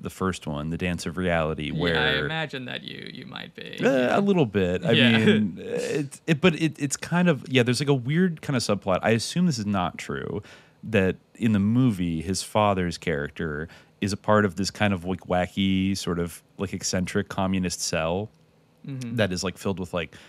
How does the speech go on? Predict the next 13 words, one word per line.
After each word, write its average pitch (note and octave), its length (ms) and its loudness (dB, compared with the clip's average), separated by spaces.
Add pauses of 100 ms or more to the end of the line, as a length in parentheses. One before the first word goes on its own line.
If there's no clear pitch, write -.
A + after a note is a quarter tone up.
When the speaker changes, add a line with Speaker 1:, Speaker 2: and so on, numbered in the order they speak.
(280)
Speaker 1:
um, D#2 460 -2 (100)
I C#3 60 2
don't B2 80 4
know, F#2+ 100 2
like, D2+ 160 -4
sex - 320 -2
workers G#2 500 2
and, F#2+ 80 0
like, F#2 180 -4
jugglers F#2 680 0
and, E2+ 120 -4
like, F2 200 -6
other, F2 320 -2